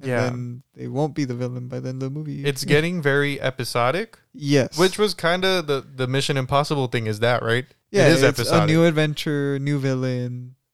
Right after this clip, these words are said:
Speaker 2: And we're,
Speaker 1: new
Speaker 2: we're,
Speaker 1: action set
Speaker 2: we're
Speaker 1: pieces.
Speaker 2: hitting that, but at the same time, this,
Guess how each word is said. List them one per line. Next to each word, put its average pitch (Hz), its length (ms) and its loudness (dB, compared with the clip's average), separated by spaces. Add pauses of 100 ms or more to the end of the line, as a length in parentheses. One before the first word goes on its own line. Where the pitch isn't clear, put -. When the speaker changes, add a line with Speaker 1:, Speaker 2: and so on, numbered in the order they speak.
Speaker 2:
And 143 200 -2
we're, 165 240 2
Speaker 1:
new 143 120 0
Speaker 2:
we're, 135 100 6
Speaker 1:
action 117 340 -4
set - 160 -12
Speaker 2:
we're 170 140 4
Speaker 1:
pieces. 156 160 2
Speaker 2:
hitting 208 380 0
that, 123 380 -2 (460)
but 139 140 0
at 139 140 4
the 131 80 -4
same 160 340 -2
time, 143 440 -2
this, 127 220 -4